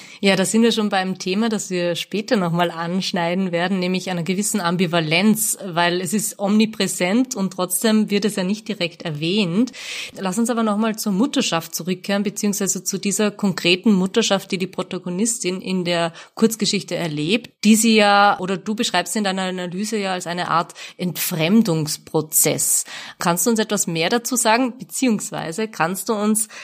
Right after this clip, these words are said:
vielleicht, du hast ja heute auch zwei Textausschnitte mitgenommen, uns den ersten Textausschnitt einmal vorlesen?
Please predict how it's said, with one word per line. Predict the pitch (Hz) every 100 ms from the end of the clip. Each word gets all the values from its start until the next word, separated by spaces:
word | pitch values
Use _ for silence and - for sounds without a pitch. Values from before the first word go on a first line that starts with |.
| -
vielleicht, | - 185 170 165 -
du | 175
hast | 180 -
ja | 180
heute | 175 170 156
auch | 156
zwei | - - 156 233
Textausschnitte | 190 190 - 185 - 196 185 180
mitgenommen, | 196 - 226 220 214 220 220 - -
uns | 196 -
den | 202 -
ersten | 151 - 214 202
Textausschnitt | 175 156 - 190 - 185 160
einmal | 156 165 165
vorlesen? | - - 135 147 131 - 151 151